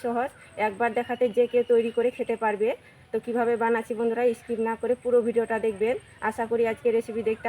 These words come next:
আপনাদেরকে অনেক বেশি ভালো লাগবে। আর যে সকল বন্ধুরা এখন পর্যন্ত চ্যানেলে নতুন হয়ে থাকলে প্লিজ চ্যানেলটিকে সাবস্ক্রাইব করে পাশে থাকবেন। আর যারা যারা Facebook পেজটাকে দেখছেন তারা পেজটাকে ফলো করে আমার পাশে থাকবেন। তবে বন্ধুরা, রান্নাঘরে যাওয়ার আগে জমি থেকে কচুর মুড়া তুলে নেব,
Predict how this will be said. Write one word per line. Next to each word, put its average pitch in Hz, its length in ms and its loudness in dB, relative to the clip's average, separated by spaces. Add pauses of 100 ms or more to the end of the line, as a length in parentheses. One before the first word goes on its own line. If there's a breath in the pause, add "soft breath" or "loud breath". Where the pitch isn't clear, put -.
আপনাদেরকে 226 400 -2 (100)
অনেক 220 120 -2 (100)
বেশি 226 220 -4
ভালো 214 160 -4 (100)
লাগবে। 202 260 -4 (420 loud breath)
আর 202 140 -4
যে 226 160 2
সকল 240 240 -2
বন্ধুরা 233 300 0
এখন 233 220 -6
পর্যন্ত 233 280 -2 (100)
চ্যানেলে 220 400 -2
নতুন 220 240 -4
হয়ে 226 200 -4
থাকলে 226 240 -4 (100)
প্লিজ 226 320 -4
চ্যানেলটিকে 220 380 -6 (100)
সাবস্ক্রাইব 214 440 -8
করে 214 180 -4
পাশে 196 260 -8
থাকবেন। 202 340 -4 (460 loud breath)
আর 208 120 0
যারা 226 220 2
যারা 233 220 2
Facebook 233 300 -2
পেজটাকে 226 400 -2
দেখছেন 226 280 -2 (100)
তারা 214 180 -2
পেজটাকে 226 380 -4
ফলো 214 220 -4
করে 220 180 -2
আমার 214 180 -6
পাশে 214 180 -4 (100)
থাকবেন। 208 320 -8 (200)
তবে 240 240 2
বন্ধুরা, 269 260 0 (100)
রান্নাঘরে 254 420 2 (100)
যাওয়ার 247 280 4
আগে 240 100 2 (100)
জমি 240 280 4
থেকে 254 160 0 (100)
কচুর 240 320 -2
মুড়া 240 240 0
তুলে 240 240 0
নেব, 220 140 0